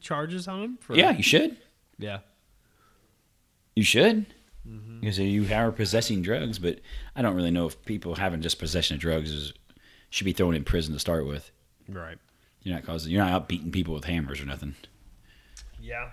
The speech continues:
Speaker 1: that's a problem.
Speaker 2: I got a story here. This one, I, this one's more to me because I'm a big fan of this band, but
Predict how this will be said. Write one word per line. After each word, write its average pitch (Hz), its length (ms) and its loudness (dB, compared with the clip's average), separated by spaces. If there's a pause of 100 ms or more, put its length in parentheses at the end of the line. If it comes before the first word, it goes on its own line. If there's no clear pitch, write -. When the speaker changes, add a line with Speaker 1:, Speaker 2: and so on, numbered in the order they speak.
(120)
Speaker 1:
that's 107 200 -16
a 117 40 -20
problem. 101 460 -12 (1700)
Speaker 2:
I 143 40 4
got 143 100 12
a - 20 10
story 104 300 6
here. 104 220 8
This 113 160 8
one, 104 160 4
I, 120 220 8
this 139 240 8
one's 95 160 4
more 101 300 6
to 85 240 2
me 98 400 4
because 90 200 0
I'm 85 180 0
a 76 40 -6
big 80 160 -6
fan 85 240 -2
of 76 60 -2
this 73 120 -6
band, 85 360 -2
but 80 140 -6